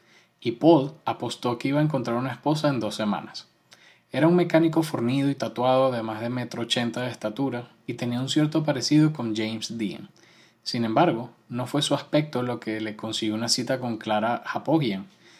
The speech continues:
la amable hija de unos inmigrantes armenios, sino el hecho de que sus amigos y él tenían acceso a un coche, la diferencia del grupo con que ella había planeado salir en un principio de esa noche.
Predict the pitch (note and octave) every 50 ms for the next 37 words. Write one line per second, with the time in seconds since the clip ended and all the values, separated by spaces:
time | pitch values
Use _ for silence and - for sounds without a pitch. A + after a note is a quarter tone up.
0 | _ _ _ _ _ _ - A#2 A2+ A#2 A#2 A#2 A2+ A#2 A#2+ C#3 D#3 E3 F3 F3+
1 | F3+ F3 E3+ E3+ E3 D#3+ D#3+ D#3 D3+ C3+ A#2+ A#2+ A#2+ B2 B2+ C#3+ C3 B2 A2 G#2
2 | G#2+ G#2+ G#2+ G#2+ A#2+ A#2+ A#2+ A2+ G#2 G2+ G2 F#2+ F#2+ - - - - _ _ _
3 | _ _ _ _ _ - - - C3 B2+ B2 C3+ D3 C#3+ - - F3 F3 E3+ E3+
4 | D3+ - - A2+ A2 A#2 C3 C#3+ C#3+ C#3+ C#3+ C#3+ C3+ C3+ A#2 A2 A#2 A#2+ - _
5 | _ - - A#2+ A2 G#2+ A2 A#2 A#2+ A#2+ - - - F3+ F3 - B2+ A2+ G#2+ G#2+
6 | - A#2 G#2 - - - _ _ _ _ _ _ _ _ - A#2+ A#2 A#2 A2+ -
7 | A#2+ A2+ A#2 G#2+ G2 - D3+ D#3 C#3+ B2 B2+ C3+ C#3 - - A2 G#2+ G#2 - -
8 | A2 G#2+ G#2 - G#2 G#2+ G#2 G#2 A2 A2 A#2 B2 B2 A#2+ A#2+ C3 B2 A#2 A2 G#2+
9 | A2 - - C3+ C3+ C3+ C#3+ B2+ - - B2 A2+ G#2+ A#2+ A#2+ A2+ G2+ A#2+ A#2 A2+
10 | A#2 A2 G#2 - G#2 A2 D3+ D#3+ D#3 -